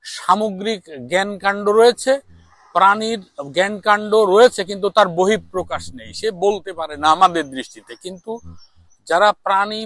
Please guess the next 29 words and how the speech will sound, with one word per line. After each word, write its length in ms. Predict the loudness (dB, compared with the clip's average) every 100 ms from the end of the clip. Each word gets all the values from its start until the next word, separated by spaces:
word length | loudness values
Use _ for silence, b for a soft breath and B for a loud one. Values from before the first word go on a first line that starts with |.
| -2
প্রেমী, 400 | 4 4 2 -8 _ -20 _ _ -4
যারা 240 | 2 2
প্রাণীকে 600 | 2 0 0 0 -4 -4
ভালোবাসে, 560 | -2 -2 0 0 0 -2
তারা 420 | -2 -2 -2 -12 -18 -20 _ _ -14
জানে 280 | -14 -14 _
যে 60 | _ _
কোন 400 | -20 -20 _ -6
প্রাণীর 380 | -2 -2 -2 -12
কখন 360 | -16 -18 _ -20 _
কি 120 | -12
দরকার, 460 | -4 -4 -2 -2 -2 -4
কি 140 | -16 -6
চাওয়া, 460 | 2 6 6 6 2 b b -2
তারা 280 | 2 4 2
সেই 240 | -2 -4
নিডসটাকে, 760 | -4 -8 -10 -6 -6 -4 -4 -6 b b b
আহ, 320 | 2 4 4
নির্ণয় 400 | 0 -2 2 2
করতে 300 | 2 -8 -10
পারে। 280 | -10 -12 -14 _ _ _ _
আর 220 | 0 0
এটা 520 | 0 -4 -4 2 4 2
একটি 340 | 0 -10 -10 _ 2
চরম 540 | 6 8 6 2 -2
জঘন্য 480 | 2 4 2 0 -4
একটি 240 | -6 -6
কাণ্ড 320 | -6 -4 -6
হয়েছে 420 | -16 -20 -20 _